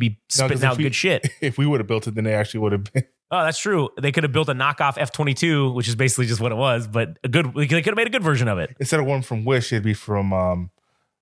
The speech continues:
Speaker 2: eBay.
Speaker 1: eBay, yeah. <laughs> So, again, back to the interview portion of it, though. There were a lot of things that I don't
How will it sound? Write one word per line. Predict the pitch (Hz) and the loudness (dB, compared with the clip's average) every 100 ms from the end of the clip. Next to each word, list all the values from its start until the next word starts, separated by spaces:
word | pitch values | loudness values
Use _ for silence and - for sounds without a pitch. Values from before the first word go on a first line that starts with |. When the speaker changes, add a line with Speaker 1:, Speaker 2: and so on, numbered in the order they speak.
| _ 135 | _ -4
Speaker 2:
eBay. | 104 92 - 190 | 0 0 -2 -2
Speaker 1:
eBay, | 175 113 156 | 0 2 2
yeah. | - 98 135 131 131 - 156 - 175 - 165 - _ | 2 2 0 0 0 0 -2 0 -2 0 -4 -4 _
<laughs> | - - _ | -20 -20 _
So, | - 214 202 - - _ _ _ _ 190 | -4 0 0 -2 -8 _ _ _ _ -4
again, | 185 160 | -2 0
back | 160 208 | 0 0
to | 208 | 0
the | 165 151 | -2 0
interview | 160 156 | 0 0
portion | 151 180 143 170 | -2 0 0 0
of | 156 | 0
it, | 123 | 0
though. | 165 165 - - - - - - _ _ _ _ _ | 0 0 -4 -16 -20 -20 -20 -20 _ _ _ _ _
There | 139 202 | -2 0
were | 240 240 | 2 2
a | 202 | 0
lot | 147 139 147 | 2 2 0
of | 127 | -2
things | 139 127 120 120 113 117 _ _ _ _ _ _ | 0 2 2 2 2 0 _ _ _ _ _ _
that | 120 127 123 | -2 0 0
I | 117 139 | 0 2
don't | 131 | 0